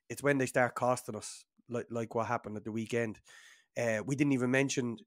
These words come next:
uh, Zinchenko's goal, which I, I think I could call out a few players, but I'd also like to call out the guy who's looking after our set pieces. Because if we can lose to Stevenage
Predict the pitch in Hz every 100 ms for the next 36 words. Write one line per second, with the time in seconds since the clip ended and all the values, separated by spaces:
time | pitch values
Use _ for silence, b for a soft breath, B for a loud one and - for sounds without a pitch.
0 | _ _ - 120 110 104 98 120 107 135
1 | 135 120 104 113 110 107 - _ _ -
2 | 117 - - 117 101 120 123 117 117 113
3 | - 117 113 113 - - 127 127 113 107
4 | - b b b 110 110 117 135 113 110
5 | 104 - 110 107 107 - _ - 110 110
6 | 107 113 101 95 110 110 113 110 - 101
7 | - 120 - 120 - - - B B B
8 | B B - 113 117 104 110 135 180 185
9 | 175 147 147 151 143 135 - 127 143 139
10 | 123 117 110 -